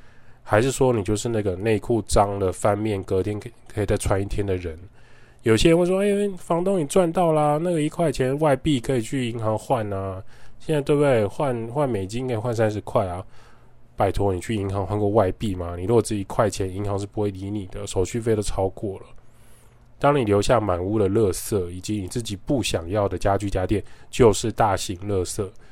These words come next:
而这些垃圾呢，房东或主管人员都是要请人，花钱请人处理的。当你不想处理，所以丢着。你打着大爱可以留给下一个房客，打，留给下一个学弟妹，留给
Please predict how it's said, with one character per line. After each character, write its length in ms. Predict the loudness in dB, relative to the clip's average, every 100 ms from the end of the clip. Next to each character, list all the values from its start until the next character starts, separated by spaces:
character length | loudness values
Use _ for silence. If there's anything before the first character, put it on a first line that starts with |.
| -20 -18 -4
而 140 | 0
这 120 | 2
些 200 | 4 4
垃 220 | 6 6 4
圾 260 | 2 0
呢， 320 | 0 -6 -8 -12 -18 -20
房 280 | 0 0 2 4
东 160 | 4
或 100 | 4
主 160 | 0 2
管 140 | 2
人 120 | 2
员 220 | -2 -6 -2
都 140 | 0
是 80 | 2
要 100 | 0
请 380 | 0 -2 -4 -8
人， 260 | -8 -10 -4
花 280 | 4 4 6
钱 320 | 4 2 0
请 220 | -4 -6
人 180 | -6 -8
处 280 | -8 -6 -4
理 180 | -6 -10
的。 120 | -14 -14 -16 -14 -16 -16 -2
当 180 | 2
你 100 | 2
不 200 | 0 2
想 220 | 2 2 -2
处 280 | -8 -6
理， 200 | -6 -8 -6
所 160 | -4
以 80 | -2 0
丢 240 | 0 0
着。 180 | -2 -10 -12 -20 -20 -16 -10 -2
你 120 | 4
打 240 | 6 4
着 240 | 2 0 2
大 300 | 6 6 6
爱 160 | 4 4
可 120 | 0
以 60 |
留 180 | 0 -2
给 160 | -2 -4
下 280 | -2 -2 -2
一 20 |
个 140 | -4
房 200 | -8 -10 -8
客， 220 | -4 -4
打， 260 | -4 -8 -8
留 180 | -4 -2
给 160 | -2 -4
下 260 | 0 0
一 40 | 0
个 80 |
学 180 | -4 -6
弟 160 | -4 -4
妹， 220 | -2 -4
留 180 | -4 -4
给 240 | -4 -8